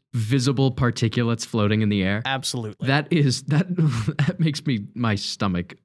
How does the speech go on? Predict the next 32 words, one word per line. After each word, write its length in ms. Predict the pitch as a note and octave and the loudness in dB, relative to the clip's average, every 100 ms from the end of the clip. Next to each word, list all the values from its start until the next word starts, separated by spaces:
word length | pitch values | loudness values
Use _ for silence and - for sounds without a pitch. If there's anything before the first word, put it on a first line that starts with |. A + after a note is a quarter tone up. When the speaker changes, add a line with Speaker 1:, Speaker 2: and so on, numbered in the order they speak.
| _ _ | _ _
Speaker 1:
hurt. 260 | G#2+ F2+ E2+ D3+ | -4 -2 -2 -2
Speaker 2:
There 160 | C#3 | -2
was 200 | C3 A#2+ A2 | -2 -2 -2
Speaker 1:
That 80 | |
is 160 | G#2 G2+ | -2 -4
terrifying. 680 | - F#2+ F2 F2 F2 F2+ C#3 - | -4 -4 -4 -4 -8 -8 -10 -8
Speaker 2:
dirt 280 | D#3 D#3 E3+ | -6 -6 -6
and 220 | C#3+ B2+ | -6 -6
grime 480 | B2 B2+ B2+ C3 C3 C3 | -6 -6 -4 -2 -4 -6
all 220 | D3 F#3 | -4 -2
over 220 | E3+ C#3 | -2 -2
the 80 | A#2 | -2
steps. 580 | - A2+ G#2+ - - - _ | -4 -4 -8 -6 -6 -8 _
Speaker 1:
Ugh. 380 | A#2+ A2+ G#2 F#2+ - | 0 2 2 0 -4
Speaker 2:
And 220 | B2 B2 | -6 -4
now 260 | B2+ C3 B2+ | -4 -4 -4
when 120 | C3 | -6
we 100 | C3+ | -6
walk 320 | D3 E3+ D3 | -4 -4 -4
in 260 | C3+ A#2+ A#2+ - | -4 -4 -6 -8
the 60 | |
back 320 | A2+ A#2 A#2+ - | -4 -4 -4 -4
here, 240 | C3+ C3 | -4 -2
there's 380 | A#2+ A#2 A2 - _ _ _ _ _ _ _ _ | -2 -4 -4 -8 _ _ _ _ _ _ _ _
three 140 | C#3 C3 | -4 -2
ways 260 | B2 A#2 | -2 -4
you 80 | A#2 | -6
can 160 | A2 A2+ | -8 -10
go. 200 | G2 G2 _ _ _ _ _ | -10 -16 _ _ _ _ _
There 160 | B2+ A2 | -6 -4
is 200 | G#2+ - | -4 -8
straight 540 | - - - C3 F3+ | -8 -8 -4 -4 -6